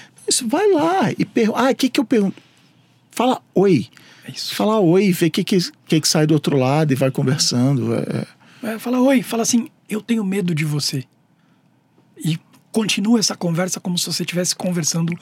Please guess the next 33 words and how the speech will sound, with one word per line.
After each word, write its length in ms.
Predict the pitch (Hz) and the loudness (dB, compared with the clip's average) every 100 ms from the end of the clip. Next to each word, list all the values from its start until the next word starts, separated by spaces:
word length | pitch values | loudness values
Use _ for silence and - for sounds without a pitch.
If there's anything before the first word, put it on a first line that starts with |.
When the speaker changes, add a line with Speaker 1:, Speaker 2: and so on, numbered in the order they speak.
| - - - _ _ | -14 -20 -20 _ _
Speaker 2:
não 280 | 175 233 330 | 0 2 2
com 120 | 240 | 4
uma 200 | 233 214 | 2 2
pessoa, 500 | - 175 - 139 127 - | -2 -2 -2 -4 -8 -12
com 160 | - 175 | -4 -2
uma 140 | 175 | 0
outra 400 | 160 190 208 180 | 0 0 -2 -4
inteligência. 640 | 170 175 160 139 127 - - - - - - - - _ _ _ - | -4 -2 -2 -2 -2 -4 -10 -18 -20 -20 -20 -20 -20 _ _ _ -8
E 140 | 160 147 _ | -6 -6 _
depois 520 | 170 175 190 202 - - - - - | -6 -2 -2 -2 -4 -8 -20 -20 -10
manda 220 | 165 170 | -6 -4
pra 120 | 165 | -4
gente 200 | 156 147 | -6 -6
o 20 | 147 | -4
relato 320 | 147 147 160 | -4 -4 -4
dessa 160 | 143 | -4
experiência, 500 | - - 143 147 156 | -4 -2 0 0 -2
porque 240 | 170 - 165 | -4 -6 -6
você 160 | 143 | -4
vai 140 | 156 160 | -2 -2
ver 200 | 139 151 | 0 -2
que 140 | 170 | -2
é, 280 | 160 160 156 - - - - | -4 -4 -6 -12 -20 -20 -18
é 120 | - 143 | -12 -6
transformador. 640 | 170 175 185 185 156 143 | -4 -4 -4 -2 -2 -2
Eu, 100 | 147 - | -2 -4
eu 180 | 151 147 | -4 -2
ontem 280 | 185 180 | -2 -4
tava 180 | 160 160 | -4 -4
conversando 420 | 156 160 143 165 | -4 -6 -4 -4
com 140 | 151 160 | -4 -4
uma 160 | 160 | -2
amiga 380 | 160 156 170 185 | -2 -2 -2 -6